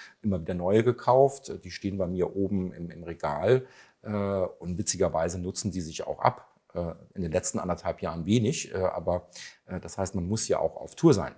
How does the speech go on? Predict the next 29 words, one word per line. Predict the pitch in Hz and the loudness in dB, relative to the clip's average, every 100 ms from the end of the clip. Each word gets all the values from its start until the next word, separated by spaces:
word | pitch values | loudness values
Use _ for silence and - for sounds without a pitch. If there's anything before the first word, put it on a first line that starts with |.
| - | -14
Man | 78 | -12
hat | 101 - | -12 -8
unendlich | 123 127 98 98 - | -6 -6 -8 -12 -4
viele | 92 | 2
Auftritte. | - 107 - - - - _ | 6 6 4 -10 -12 -20 _
Das | - | -14
ist | - - - - _ | -10 -10 -12 -20 _
überhaupt | - 123 117 110 | -2 2 4 2
nicht | 95 - | -2 -8
die | 85 | -6
Kehrseite, | 104 143 90 69 82 | 2 2 2 -4 -4
sondern | 92 90 | -6 -8
das | 85 87 | -8 -10
hat | 95 | -10
uns | 87 - | -10 -10
ja | |
immer | 82 82 | -8 -10
Spaß | - 80 90 - | -8 0 0 0
gemacht, | 107 107 - | -4 -6 -6
dass | 90 - | -10 -4
wir | 92 87 - - _ | -4 -4 -10 -20 _
nicht | - 82 - | -10 -8 -4
einen | 82 98 | -2 0
Auftritt | - 101 - 92 | 2 0 0 -6
am | 101 | -6
Tag | - 107 | -8 -4
hatten, | 110 - 104 | -4 -4 -4
sondern | 90 87 | -4 -6
vier. | 85 160 139 | -6 0 0